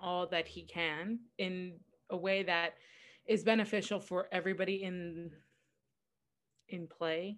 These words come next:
I guess. And Lord, because it's only, uh, bestowed on people who, on High Fae, and Cassian is not High Fae. <sighs> I really wish that we could see something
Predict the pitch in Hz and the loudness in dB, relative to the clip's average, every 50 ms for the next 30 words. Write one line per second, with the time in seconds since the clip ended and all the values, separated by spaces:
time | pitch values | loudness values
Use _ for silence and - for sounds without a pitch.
0 | - _ - 190 196 214 220 226 226 - - - - - - - - - - - | -12 _ -6 -4 0 0 0 0 -2 -6 -12 -20 -20 -20 -20 -20 -20 -20 -14 -2
1 | - 247 247 233 226 214 220 226 233 233 233 233 190 233 226 - 220 202 196 196 | 4 6 8 8 8 10 12 12 12 12 12 10 8 6 4 4 2 0 0 0
2 | - 220 214 214 214 208 170 160 175 185 185 185 - 202 196 - - - 202 196 | 2 2 4 4 2 2 0 0 0 0 0 2 0 0 -2 0 2 4 6 6
3 | 190 190 190 175 165 170 175 151 - - 190 190 190 - 180 180 180 170 - - | 8 6 6 4 4 2 2 -2 -6 -4 -4 -4 -2 0 0 0 0 0 -2 -4
4 | - 180 175 170 170 165 165 165 165 160 - - - - 208 196 196 190 151 - | -4 -2 0 2 2 2 2 0 -2 -4 -10 -10 -2 2 4 4 4 2 0 2
5 | - 165 165 180 175 - - 165 147 147 147 143 156 165 - - - - - - | 4 6 6 6 4 4 2 4 4 4 4 2 2 -2 -4 -8 -20 -20 -20 -20
6 | - - _ _ _ - 185 165 160 160 156 151 151 156 151 - - - - 185 | -20 -20 _ _ _ -2 0 2 2 2 0 0 -2 -4 -6 -10 -10 -2 0 0
7 | 180 165 - 190 170 165 165 156 147 - 170 151 147 160 160 - 170 175 175 170 | 0 0 0 0 0 2 2 0 -2 -2 0 0 2 0 0 0 0 0 0 2
8 | - 180 175 180 180 190 202 208 - _ _ - - - _ _ _ _ _ _ | 4 6 6 6 6 4 2 -4 -8 _ _ -20 -20 -20 _ _ _ _ _ _
9 | _ _ _ _ _ - - _ _ _ _ _ - - - - - - - - | _ _ _ _ _ -20 -20 _ _ _ _ _ -14 -10 -8 -6 -6 -6 -6 -8
10 | - - - - - - 226 226 196 240 226 226 220 214 196 196 202 196 196 - | -10 -12 -12 -4 4 8 8 10 12 12 12 12 12 10 8 8 6 6 4 2
11 | - - 202 190 170 190 180 208 196 - - 202 202 - - 214 202 190 196 - | 4 4 6 6 6 4 2 0 0 0 -2 -4 -4 -2 -2 0 0 0 2 0
12 | 196 185 170 - 175 175 180 180 165 131 151 - | -2 -2 0 -2 -4 -4 -2 -4 -4 -6 -8 -10